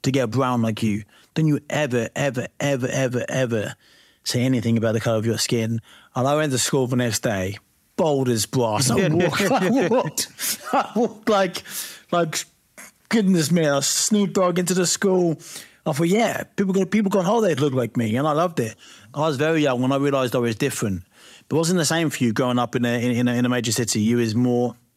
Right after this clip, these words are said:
h-, h-, how was it then, growing up in, in, in a big city like London,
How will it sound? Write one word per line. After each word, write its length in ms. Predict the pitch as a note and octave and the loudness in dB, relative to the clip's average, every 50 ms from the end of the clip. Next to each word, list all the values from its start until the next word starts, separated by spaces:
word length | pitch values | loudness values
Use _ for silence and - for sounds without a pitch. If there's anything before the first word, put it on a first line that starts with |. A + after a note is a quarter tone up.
| _ _ _ _ _ - | _ _ _ _ _ -14
h-, 100 | - - | -8 -6
h-, 40 | A3+ | -4
how 420 | - - A3+ G#3+ G#3 A3 D4 D#4+ D4+ | -2 -2 -2 -2 0 0 0 2 2
was 160 | C#4+ B3 G3 | 2 2 2
it 140 | F#3 A#2+ B2 | 0 0 0
then, 240 | C3 A#2 A2+ G#2+ G#2 | 0 0 0 0 0
growing 220 | A2 - E3 D#3 | 0 0 0 0
up 160 | D3 C3+ - | 0 0 0
in, 240 | D3 C#3+ C3+ C3 C3 | 0 2 2 2 0
in, 300 | B2 B2 C3+ C3 C3 C3+ | 0 0 0 2 2 2
in 100 | C#3 D3 | 2 2
a 40 | C#3+ | 2
big 180 | B2+ D#3 C3+ - | 0 0 -2 -2
city 240 | - B2+ - - | -2 -2 0 0
like 120 | C3 B2 A#2 | 0 2 2
London, 440 | B2 B2 A#2+ A2+ A2+ A#2 C#3 D#3+ | 0 0 2 2 2 2 0 0